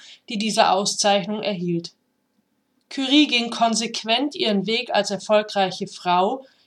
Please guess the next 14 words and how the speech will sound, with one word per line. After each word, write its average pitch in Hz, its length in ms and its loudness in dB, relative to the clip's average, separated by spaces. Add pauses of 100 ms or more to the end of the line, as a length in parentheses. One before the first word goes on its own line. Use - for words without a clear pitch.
in 202 100 -2
einem 196 360 2
männerdominierten 202 1040 0
Umfeld. 175 680 -8 (1080)
Zu - 140 -4
ihren 226 180 0
herausragenden 208 1040 4
Eigenschaften 226 880 -2
zählten 214 400 0
ihr 190 160 -2
Fleiß 190 800 0
und 214 180 -6
ihre 208 220 -4
Beharrlichkeit, 208 1120 0